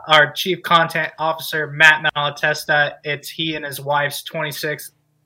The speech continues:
anniversary. So shout out to you, Matt. I'm also gonna give a shout out to Tom Lugenball and the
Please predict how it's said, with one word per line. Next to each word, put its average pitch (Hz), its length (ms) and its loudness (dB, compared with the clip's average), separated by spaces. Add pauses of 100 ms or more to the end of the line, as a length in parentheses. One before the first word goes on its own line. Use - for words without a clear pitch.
(360)
anniversary. 143 680 -2
So 139 200 -4
shout 156 240 4
out 151 200 2
to - 100 -14
you, 143 160 -8
Matt. 143 320 0 (300)
I'm 165 80 0
also 165 200 6
gonna 160 180 -2
give 156 200 -2
a 147 40 -6
shout 151 280 2
out 147 220 2
to - 100 -14
Tom 156 240 -2
Lugenball 147 560 0
and 139 80 -10
the 135 140 -6